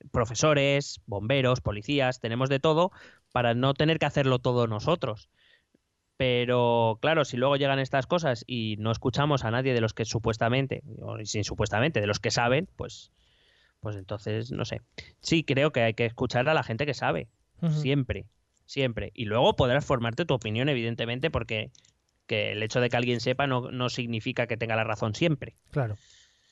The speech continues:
Speaker 1: Pero creo que para forjarse una opinión o para formarse una opinión, creo que hay que escuchar o leer o s-, o, o, o sí,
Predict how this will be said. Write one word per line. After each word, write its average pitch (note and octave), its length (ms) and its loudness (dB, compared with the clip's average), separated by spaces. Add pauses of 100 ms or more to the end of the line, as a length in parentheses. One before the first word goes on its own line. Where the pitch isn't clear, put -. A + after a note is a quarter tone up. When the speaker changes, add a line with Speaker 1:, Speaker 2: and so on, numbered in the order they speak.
(520)
Speaker 1:
Pero A#2 560 2
creo C#3 200 0
que F3+ 100 0
para C#3+ 180 2
forjarse C#3 460 -2
una F3 140 2
opinión E3 360 0
o D3 60 0
para A#2+ 160 -2
formarse B2 320 -4
una C3+ 120 0
opinión, C#3 520 -2 (580)
creo B2+ 220 2
que C#3 100 2
hay B2+ 60 0
que B2+ 120 2
escuchar C#3+ 680 0
o B2 200 -18
leer C#3 540 -2
o G#2+ 180 -6
s-, - 180 -12
o, - 340 -14 (500)
o, A2 920 0
o A2 140 -6
sí, A#2 180 -2